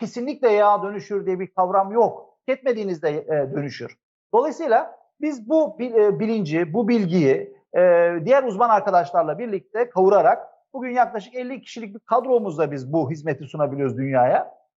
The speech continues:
Tabii bunun kampları vesaire gibi böyle çalışmalar yaptığımızda etüt etmiş olduk.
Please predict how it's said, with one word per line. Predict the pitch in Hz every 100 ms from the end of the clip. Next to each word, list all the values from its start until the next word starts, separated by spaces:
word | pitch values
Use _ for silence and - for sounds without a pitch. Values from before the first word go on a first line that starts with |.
| _
Tabii | 285 277
bunun | 311
kampları | - 269 269 262 262
vesaire | 269 - 262 254
gibi | 220 233 262 202
böyle | 240 247
çalışmalar | 247 254 254 277 262
yaptığımızda | 233 285 269 254 262 -
etüt | 202 240
etmiş | 233 - - 156
olduk. | 117 156 196